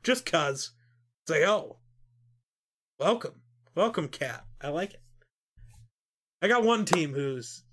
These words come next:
given me hope, so that's something. Literally the last of them I would have expected, though. It's the Timberwolves. They're, they're historically awful. Like, the Vikings are just recently awful.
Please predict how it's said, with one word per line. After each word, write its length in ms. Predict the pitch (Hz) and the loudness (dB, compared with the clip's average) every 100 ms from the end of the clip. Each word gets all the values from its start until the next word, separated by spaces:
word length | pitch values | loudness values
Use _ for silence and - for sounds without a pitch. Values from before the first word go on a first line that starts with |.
| _ _ _ _ _ _ - _ | _ _ _ _ _ _ -20 _
given 300 | 170 160 151 | -2 0 0
me 100 | 139 | -2
hope, 340 | 123 139 139 - | -2 -4 -6 -8
so 160 | - 170 | 0 2
that's 280 | 208 202 | 2 0
something. 380 | - - - 117 _ _ _ _ _ - - | 0 0 0 -16 _ _ _ _ _ -20 -8
Literally 520 | 156 190 240 262 196 | 0 2 4 4 2
the 120 | 160 143 | 2 0
last 460 | 143 170 214 - | 2 2 2 2
of 160 | 160 139 | 0 0
them 160 | 143 | -2
I 120 | 135 135 | 0 0
would 120 | 139 | -2
have 100 | 120 | -4
expected, 640 | - - 185 226 160 131 | -12 0 2 2 -2 -6
though. 180 | 123 120 | -8 -8
It's 140 | 135 - | -10 -10
the 100 | 143 | -2
Timberwolves. 680 | 180 214 170 113 101 - | 0 2 2 -2 -12 -4
They're, 220 | 170 175 - | 0 0 -2
they're 200 | 143 156 | 0 0
historically 680 | 156 120 190 214 143 117 110 | 2 -2 0 2 0 -6 -10
awful. 380 | 104 110 113 - - - _ _ _ _ _ _ _ _ - | -10 -12 -12 -12 -16 -16 _ _ _ _ _ _ _ _ -4
Like, 140 | 165 165 | -2 0
the 80 | 175 | 2
Vikings 560 | 214 254 208 165 139 | 4 4 0 -2 -2
are 60 | 147 | -4
just 200 | 139 - | -4 -4
recently 680 | 180 254 392 190 - 135 127 | 0 2 2 0 -4 -8 -10
awful. 420 | - - - | -12 -14 -18